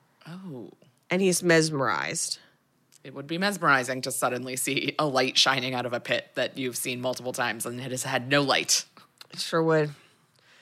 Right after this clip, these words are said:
Speaker 2: Inside the cabin, Margot runs around trying to look in all the rooms for anybody and finds a dying bloody Ellie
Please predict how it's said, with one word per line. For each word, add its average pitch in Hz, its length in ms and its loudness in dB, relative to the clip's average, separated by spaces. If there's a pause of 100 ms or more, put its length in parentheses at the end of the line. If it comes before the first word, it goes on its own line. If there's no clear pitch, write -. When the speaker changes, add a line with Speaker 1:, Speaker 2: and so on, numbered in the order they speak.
(260)
Speaker 2:
Inside 208 300 4
the 196 100 2
cabin, 214 500 6 (100)
Margot 202 280 6
runs 190 360 8
around 175 300 10
trying 190 160 6
to 190 80 8
look 190 160 6
in 202 60 6
all 180 100 10
the 175 80 8
rooms 170 280 8
for - 100 4
anybody 151 580 4
and 180 160 4
finds 185 320 8
a 165 120 6
dying 240 760 6 (400)
bloody 180 640 4
Ellie 165 480 8